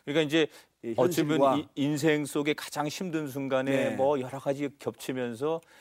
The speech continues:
Speaker 1: 그게 지나고 보니까 하나님이
Speaker 2: 네, 저를
Speaker 1: 어,
Speaker 2: 이제
Speaker 1: 부르시는
Speaker 2: 자꾸, 예, 예,
Speaker 1: 은혜였는데.
Speaker 2: 예, 은혜였는데
Speaker 1: 네.
Speaker 2: 그, 그것을 겪고도 그 몸이 찢어지는 아픔을 겪고도 제가 또 하나님을 제대로 받아들이지 못했던 결과가 또 있어요.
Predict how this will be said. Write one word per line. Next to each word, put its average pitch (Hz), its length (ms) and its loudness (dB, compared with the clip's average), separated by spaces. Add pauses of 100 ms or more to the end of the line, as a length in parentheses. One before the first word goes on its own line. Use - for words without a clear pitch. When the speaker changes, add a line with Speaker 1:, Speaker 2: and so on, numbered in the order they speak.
(120)
Speaker 1:
그게 151 200 4
지나고 165 360 4
보니까 147 320 0
하나님이 147 960 -2
Speaker 2:
네, 123 500 -2
저를 120 280 0
Speaker 1:
어, 147 100 4
Speaker 2:
이제 123 240 0
Speaker 1:
부르시는 147 600 2
Speaker 2:
자꾸, 120 140 -6
예, 117 40 2
예, 123 40 2
Speaker 1:
은혜였는데. 123 560 2
Speaker 2:
예, 87 160 0
은혜였는데 123 680 0
Speaker 1:
네. 92 280 -4
Speaker 2:
그, 151 220 -2
그것을 170 560 0
겪고도 - 540 -6 (580)
그 175 500 4
몸이 156 360 2
찢어지는 151 560 -2
아픔을 156 500 -2
겪고도 147 640 -2 (320)
제가 127 280 -4
또 - 140 -12
하나님을 110 460 -10
제대로 120 360 -8
받아들이지 123 640 -6
못했던 127 640 -8 (480)
결과가 139 500 0
또 127 120 -12
있어요. 104 400 -14